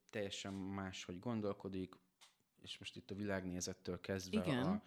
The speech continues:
Speaker 1: az írói stíluson át, ö, és nem tudok semmilyen szinten azonosulni vele, de, ö, azt mondom, hogy, hogy, ö, egyébként nem rossz a szöveg,
Speaker 2: Mhm.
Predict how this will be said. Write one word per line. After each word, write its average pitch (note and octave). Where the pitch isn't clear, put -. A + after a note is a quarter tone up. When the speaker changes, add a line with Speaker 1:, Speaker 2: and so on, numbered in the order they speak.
Speaker 1:
az F#2+
írói F#2+
stíluson F#2
át, G#2+
ö, F#2
és -
nem G2+
tudok F#2
semmilyen F#2
szinten -
azonosulni B2+
vele, G2+
de, B2+
ö, A#2
azt A2
mondom, F#2+
hogy, F#2+
hogy, F#2+
ö, F#2
egyébként F2
nem F2+
rossz -
a C#2
szöveg, F3
Speaker 2:
Mhm. D3